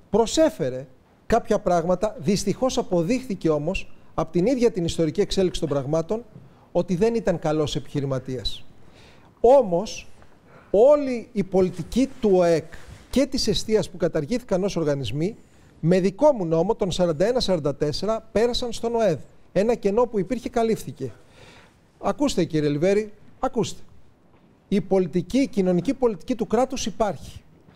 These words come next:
Δεν υπάρχει στο βαθμό που υπήρχε. Εννιακόσιες είκοσι έξι κατοικίες που βρίσκονται σε εκκρεμότητα θα συνεχίσουν να επιδοτούνται μέχρι να τελειώσουν. Είναι δεκαέξι συνολικά εργολαβίες. Δεύτερον,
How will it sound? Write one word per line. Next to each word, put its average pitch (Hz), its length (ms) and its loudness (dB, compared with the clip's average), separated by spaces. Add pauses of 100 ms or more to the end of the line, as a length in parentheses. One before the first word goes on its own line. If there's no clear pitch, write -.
(140)
Δεν 247 220 2
υπάρχει 277 300 0
στο 277 120 -2
βαθμό 262 280 0
που 277 100 -2
υπήρχε. 208 480 -2 (580)
Εννιακόσιες 196 680 2
είκοσι 240 300 -2
έξι 247 200 -2
κατοικίες 214 480 -2
που 214 100 -6
βρίσκονται 214 380 -2
σε 185 120 -2
εκκρεμότητα 185 600 0
θα 208 100 -10
συνεχίσουν 233 640 -4 (340)
να 170 140 2
επιδοτούνται 180 680 0
μέχρι 220 400 -2
να 220 120 -2
τελειώσουν. 208 640 0
Είναι 233 240 2
δεκαέξι 220 680 -2 (180)
συνολικά 190 480 0
εργολαβίες. 202 760 0
Δεύτερον, 143 480 -4